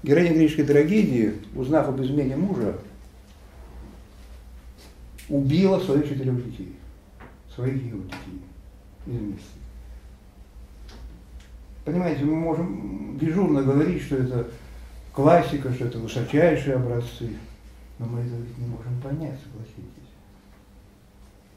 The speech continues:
Для нас это просто безумие. А что интересно в том, что женщина съехала с катушек? Где тут искусство? Вот психиатра звать надо.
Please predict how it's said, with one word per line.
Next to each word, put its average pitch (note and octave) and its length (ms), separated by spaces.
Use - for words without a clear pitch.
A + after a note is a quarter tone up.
Для C3 140
нас B2+ 120
это A2+ 80
просто A#2 300
безумие. D3 540
А - 20
что C#3 160
интересно B2 340
в G#2 60
том, C#3 200
что G#2 680
женщина B2 320
съехала G2+ 400
с - 60
катушек? - 400
Где B2 120
тут - 180
искусство? - 420
Вот B2+ 160
психиатра D3 440
звать G#2+ 240
надо. F2 240